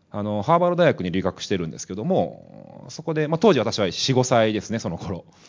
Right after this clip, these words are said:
で、父がよく言ってたのは、「よしき」と。ね、「もうみんなイルネスの研究してる」と。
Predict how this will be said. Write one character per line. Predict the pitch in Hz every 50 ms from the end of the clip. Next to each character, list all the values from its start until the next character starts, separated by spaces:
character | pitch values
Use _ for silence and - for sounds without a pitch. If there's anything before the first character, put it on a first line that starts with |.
| - _ _ - - - - - - - _ _ _ _ _ _ -
で、 | 113 120 113 113 120
父 | - - - - 240
が | 190
よ | 165 -
く | 120
言 | 101
っ | -
て | -
た | - 101
の | 82 80 85
は、 | 95 90 85 85 62 60 78 80
「よ | 101 104 104
し | - -
き」 | - -
と。 | - 85 - - - - - _ _ _ _ _ _ _ _ _ _ _ _ _ - _ _ _ _ _ _ _ _ _ _ _ _ -
ね、 | 92 113 - - - -
「も | - 95 90
う |
み | 87 87 90 104
ん | 127 160
な | 185 202
イ | 202 214
ル | 233 214
ネ | 170 143
ス | -
の | 107 95
研 | - 101 98 92
究 | - 95 -
し | -
て | 101 82
る」 | 80
と。 | - -